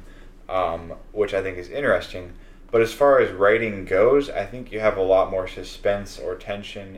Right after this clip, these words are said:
in a story if you know everything from the get-go. And, like, if, if I knew, you know, we talked about this in the earlier episodes, about, like, if you knew,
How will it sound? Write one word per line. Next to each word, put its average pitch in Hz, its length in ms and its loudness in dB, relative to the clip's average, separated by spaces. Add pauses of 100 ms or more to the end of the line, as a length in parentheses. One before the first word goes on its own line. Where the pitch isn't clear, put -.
in 95 80 -18
a 90 60 -16
story 98 420 2
if 98 180 -10
you 101 80 -8
know 104 260 2
everything 98 440 -2
from 92 200 -14
the 87 100 -8
get-go. 95 680 -2 (520)
And, 101 120 -6
like, 98 240 0
if, 95 180 -8 (140)
if 101 240 -6
I 95 140 0
knew, 113 720 -2
you 107 100 -10
know, 101 100 -6
we 107 100 -6
talked 107 240 0
about 87 240 -2
this 87 200 -10
in 87 80 -14
the 85 80 -14
earlier 85 360 -8
episodes, - 580 -16
about, 85 240 -10
like, 85 220 -12
if 101 200 -16
you 98 120 -16
knew, 104 680 0